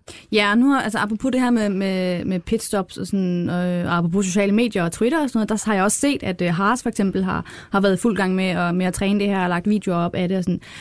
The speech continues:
Hvor vigtigt et element i hele den her opstartsfase er det at træne pitstop?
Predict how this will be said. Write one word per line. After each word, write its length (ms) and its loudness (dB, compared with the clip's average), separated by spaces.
Hvor 120 2
vigtigt 720 -2
et 160 0
element 600 2
i 100 0
hele 220 2
den 120 2
her 80 2
opstartsfase 680 -2
er 240 2
det 140 4
at 120 -4
træne 260 -2
pitstop? 360 -6